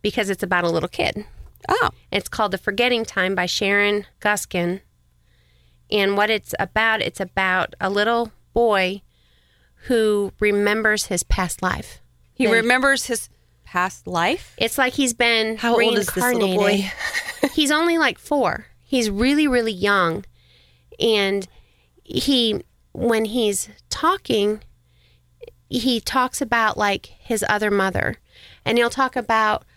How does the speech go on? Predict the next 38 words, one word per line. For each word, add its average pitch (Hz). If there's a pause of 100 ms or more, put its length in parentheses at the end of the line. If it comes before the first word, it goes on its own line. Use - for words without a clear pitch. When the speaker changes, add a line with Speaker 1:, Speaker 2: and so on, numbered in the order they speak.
(240)
Speaker 1:
like, 220
reading 233
the 220
Harry 214
Potter 214 (160)
novels. 185
But -
obviously 226
he's 180
four. 247
He's 233
never 185
read 233
'em, 208
and 196
his 190
mom's 233
never 185
read 175
'em. 196
He's 190
never 190
watched 190
the 185
movies. 180 (800)
And 202 (640)
he'll 240
talk 247
about, 214 (220)
you 226
know, 190 (240)
different 247
things 254
that -
he's 226
never 196
done. 196 (840)
And 208